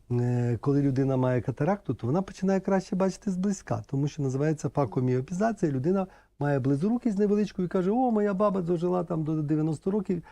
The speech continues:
і читала газету без окулярів». Звісно, у бабушки була катаракта, і вона просто не прооперована. Е, через те оці технології нові, які зараз існують там,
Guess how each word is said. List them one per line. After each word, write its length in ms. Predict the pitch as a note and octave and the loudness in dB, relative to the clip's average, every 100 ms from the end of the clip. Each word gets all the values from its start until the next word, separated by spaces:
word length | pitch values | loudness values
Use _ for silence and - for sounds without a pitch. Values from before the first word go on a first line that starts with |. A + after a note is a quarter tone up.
| - | -4
і 80 | F3+ | -2
читала 360 | C#3+ - D#3+ D#3 | -2 0 2 2
газету 360 | D3 C#3 C3 | 2 0 -2
без 160 | C3+ B2 | -2 -2
окулярів». 380 | B2 A#2 A2 A2+ - | -2 -2 -4 -4 0
Звісно, 520 | D3 D#3 F#3 F#3 F#3+ | 2 4 2 2 0
у 20 | |
бабушки 420 | F3 E3+ D#3+ - | 0 0 -2 -2
була 380 | D3+ D#3 D#3 D#3 | -2 0 2 0
катаракта, 640 | D3 D3 D3+ A#2 G2 C3 - - _ _ | 0 0 0 0 -4 -10 -12 -18 _ _
і 100 | C3+ | 0
вона 220 | B2+ D3 | 2 2
просто 300 | C#3+ D3 - | 2 0 2
не 100 | C3+ B2 - | 2 0 0
прооперована. 760 | E3 B2 C#3 B2 G2+ A2+ C#3 C3+ - - _ _ _ | 0 2 0 2 0 -2 -8 -12 -20 -20 _ _ _
Е, 380 | C3 B2+ B2+ B2+ | -2 2 2 0
через 280 | A#2 D3 D3+ | 0 -2 -2
те 260 | - F3+ F3 | 2 2 2
оці 380 | E3+ C#3 A#2 F3+ | 0 -2 0 0
технології 800 | C#3 A2+ C3 B2+ F#3+ F3 D3 B2 | 0 -2 2 4 4 2 2 2
нові, 340 | B2 A#2+ D#3 | 0 0 0
які 300 | A#2 G#2+ C3+ | 0 -2 -2
зараз 340 | A2+ A#2+ A2+ A2+ | -2 0 -2 -4
існують 440 | G#2 D3 B2+ G#2+ | -6 -2 -2 -4
там, 240 | A#2+ A#2 | -6 -8